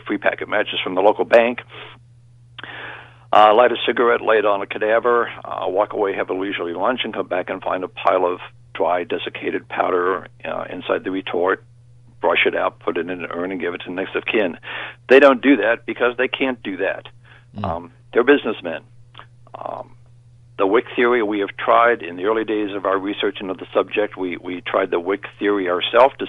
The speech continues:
Speaker 1: see if, you know, does it work? If it works, then there's nothing particularly mysterious about spontaneous human combustion, and we'll find something else to investigate. Um,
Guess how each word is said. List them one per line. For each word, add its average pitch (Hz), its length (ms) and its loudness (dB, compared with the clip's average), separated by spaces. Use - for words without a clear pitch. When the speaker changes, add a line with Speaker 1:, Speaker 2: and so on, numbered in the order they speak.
Speaker 1:
see 90 120 -6
if, 95 200 -4
you 95 80 -6
know, 92 200 -4
does - 320 -6
it 107 120 4
work? - 320 4
If 85 140 -10
it 92 140 -6
works, 95 260 -4
then 90 180 -4
there's 87 220 -6
nothing 90 300 -2
particularly 92 520 -6
mysterious 90 400 -4
about 90 300 -2
spontaneous 87 460 -4
human 85 180 -6
combustion, 98 420 2
and 104 100 0
we'll 85 120 -4
find 87 320 -2
something 90 280 -2
else 131 200 4
to 95 80 -4
investigate. 87 640 -4
Um, 92 400 2